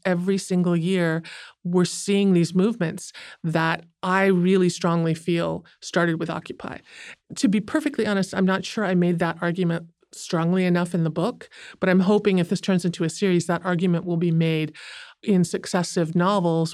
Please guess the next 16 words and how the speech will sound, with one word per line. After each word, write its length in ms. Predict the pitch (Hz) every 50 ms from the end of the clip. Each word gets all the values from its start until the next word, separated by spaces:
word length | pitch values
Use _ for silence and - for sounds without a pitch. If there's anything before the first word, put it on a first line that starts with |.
| - 208
where 420 | - 185 165 160 160 156 156 156 - -
I'll 260 | - 170 160 160 170
be 140 | 165 175 175
looking 280 | 170 165 170 170 165
at 120 | 165 165 -
successive 640 | - - - - 180 170 - - 165 - 185 - _ - - - - _
movements 580 | 180 185 190 190 190 175 165 160 175 202 - -
and 200 | - 196 175 175
talking 360 | 175 175 170 175 - 180 214
about 180 | 180 - - -
how 180 | - - 165
those 440 | 165 - - - - - - - - _ - - - _ _
related 360 | - 180 165 165 165 185 170
back 180 | 165 - 180 -
to 100 | - 185
Occupy. 520 | 190 185 165 - - - - - - -